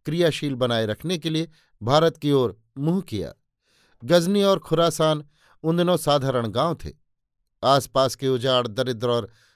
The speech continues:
पहाड़ी दुर्गम इलाकों में लूटपाट करने के लिए कुछ भी नहीं था। उसने आने जाने वाली व्यापारी काफिलों, फकीरों और जासूसों से भारत की समृद्धि के विषय में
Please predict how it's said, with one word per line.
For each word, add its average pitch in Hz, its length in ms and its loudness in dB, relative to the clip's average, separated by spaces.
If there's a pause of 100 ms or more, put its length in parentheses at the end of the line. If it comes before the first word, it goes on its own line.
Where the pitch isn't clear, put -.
(160)
पहाड़ी 143 300 4
दुर्गम 123 400 -2
इलाकों 117 360 0
में 139 240 -4 (320)
लूटपाट 143 500 0
करने 131 320 -4
के 143 100 -12
लिए 135 140 -6
कुछ - 300 -12
भी 117 200 -6
नहीं 123 220 -4
था। - 280 -18 (680)
उसने 139 300 -2
आने 135 220 0
जाने 127 280 0
वाली 120 240 -2
व्यापारी 120 540 -2
काफिलों, 110 480 -4 (400)
फकीरों 156 500 0
और 127 280 0 (400)
जासूसों 147 520 -2
से 135 200 -4
भारत 123 340 -2
की 123 120 -10
समृद्धि 113 520 -6
के 107 120 -8
विषय 107 300 -2
में 135 180 -4